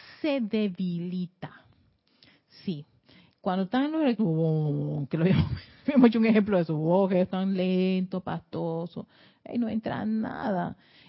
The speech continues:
Y claro, ¿por qué? Porque están, los cuerpos están sumamente recargados,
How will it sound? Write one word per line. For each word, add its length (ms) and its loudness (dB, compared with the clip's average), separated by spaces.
Y 160 -2
claro, 460 -4
¿por 200 -6
qué? 160 -4
Porque 160 -6
están, 340 -4
los 120 -2
cuerpos 320 -2
están 260 -6
sumamente 460 -2
recargados, 1600 -6